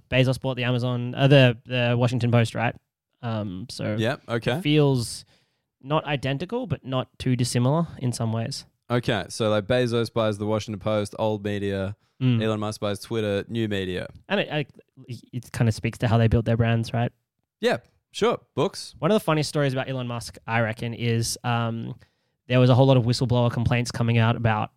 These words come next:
Speaker 1: uh, the cars, about
Speaker 2: Sure.
Speaker 1: the Teslas. And so Tesla released a whistle.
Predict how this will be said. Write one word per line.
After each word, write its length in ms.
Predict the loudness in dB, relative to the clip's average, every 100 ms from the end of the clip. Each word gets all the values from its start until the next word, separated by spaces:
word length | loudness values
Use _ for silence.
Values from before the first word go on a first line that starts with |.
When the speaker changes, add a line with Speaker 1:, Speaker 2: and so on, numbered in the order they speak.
| _
Speaker 1:
uh, 580 | -4 -2 -2 -4 -6 -8 -8
the 80 | -8
cars, 420 | -2 -2 -2 -4 -8 -8
about 180 | -14 -4
Speaker 2:
Sure. 180 | -2 0
Speaker 1:
the 80 |
Teslas. 320 | -4 -8 -10 -14 _ _
And 120 | -4
so 260 | 2 4 4
Tesla 400 | 2 2 4 4
released 420 | 4 2 0 0
a 240 | 0 0 2
whistle. 400 | 0 2 0